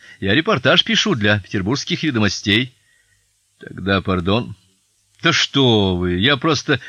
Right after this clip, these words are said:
увидел, что Дарья Владимировна очень вам обрадовалась. Думаю, может, захотите что-нибудь рассказать?"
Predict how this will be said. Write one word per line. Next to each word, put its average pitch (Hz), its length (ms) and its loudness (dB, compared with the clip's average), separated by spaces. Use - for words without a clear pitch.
увидел, 127 380 0
что 170 240 2
Дарья 135 260 2
Владимировна 120 500 0
очень 123 320 2
вам 123 160 2
обрадовалась. 110 720 0
Думаю, 113 320 -2
может, 131 200 2
захотите 120 400 -2
что-нибудь 131 340 -2
рассказать?" 120 720 0